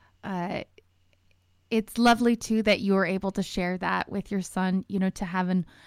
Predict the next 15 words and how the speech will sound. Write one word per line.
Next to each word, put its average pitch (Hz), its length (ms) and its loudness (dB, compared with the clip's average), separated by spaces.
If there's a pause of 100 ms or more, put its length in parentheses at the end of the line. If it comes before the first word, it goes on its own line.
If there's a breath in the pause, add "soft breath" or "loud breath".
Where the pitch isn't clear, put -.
(200 soft breath)
an 208 240 2
older 202 420 4
child 190 640 0
who 208 180 0
really 185 360 0
understands 185 920 0
what's - 220 -10
going 175 380 -4
on. 175 300 -4
That - 160 -6
must 190 200 -8
have 180 80 -4
been 180 180 -4
lovely - 360 -10
too. - 380 -12